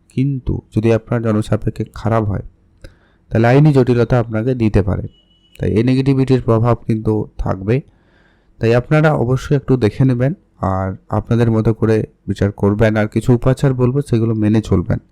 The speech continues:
তাহলে কিন্তু overall যার যেমনই থাকুক না কেন, একটা না একটা কিছু ভালো ফলের দিকে আশা করা যেতে পারে।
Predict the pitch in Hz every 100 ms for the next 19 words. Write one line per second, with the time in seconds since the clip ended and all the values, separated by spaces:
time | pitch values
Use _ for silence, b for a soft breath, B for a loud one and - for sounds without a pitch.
0 | _ - 113 127 127 127 131 117 117 120
1 | 127 120 101 104 107 101 104 120 - 117
2 | 117 117 113 107 135 - b b b b
3 | b 135 139 147 143 131 - 123 117 -
4 | 139 113 98 104 - 117 117 113 143 117
5 | - 139 - _ _ _ _ _ - 127
6 | 120 95 - - -